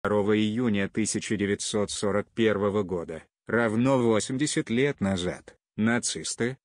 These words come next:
покорив практически всю Европу, напали на С С С Р.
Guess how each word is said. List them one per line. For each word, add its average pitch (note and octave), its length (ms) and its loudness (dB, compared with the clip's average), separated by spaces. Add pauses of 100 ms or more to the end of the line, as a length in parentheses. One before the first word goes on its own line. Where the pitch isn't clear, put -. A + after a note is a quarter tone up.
покорив A2 500 0
практически A2 760 -4
всю A2+ 340 -2
Европу, G#2+ 640 -2 (220)
напали G2+ 560 0
на F#2 400 0
С F#2 320 -2
С G2 180 -4
С G2 200 -4
Р. D#2 240 -10